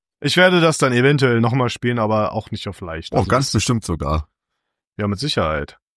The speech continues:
Speaker 1: Ich
Speaker 2: Ja.
Speaker 1: muss ja, ich muss ja die anderen Waffen auch noch probieren. So.
Speaker 2: Ja.
Speaker 1: Ja, auf jeden Fall sehr cooles Spiel, hat seine Schwächen, hat aber auch Stärken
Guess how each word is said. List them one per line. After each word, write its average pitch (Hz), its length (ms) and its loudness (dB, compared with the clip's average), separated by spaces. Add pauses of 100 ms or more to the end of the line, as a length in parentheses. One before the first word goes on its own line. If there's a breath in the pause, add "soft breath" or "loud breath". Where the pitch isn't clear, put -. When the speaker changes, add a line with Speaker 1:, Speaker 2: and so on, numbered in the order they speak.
(300)
Speaker 1:
Ich 98 60 -4
Speaker 2:
Ja. 98 60 2
Speaker 1:
muss 85 140 0
ja, 101 240 0
ich - 140 -8
muss 104 140 -6
ja 98 160 0
die 98 140 0
anderen 117 260 0
Waffen 120 220 0
auch 113 140 -2
noch 113 140 -6
probieren. 80 460 -10 (1400 loud breath)
So. - 100 -12
Speaker 2:
Ja. 90 220 -6 (240)
Speaker 1:
Ja, 156 320 2
auf 156 220 2
jeden 220 160 4
Fall 226 240 4
sehr 175 240 2
cooles 208 280 0
Spiel, 202 380 0
hat 170 180 -2
seine 170 240 0
Schwächen, 180 460 -4
hat 156 140 -6
aber 135 160 0
auch 143 180 0
Stärken 139 520 -2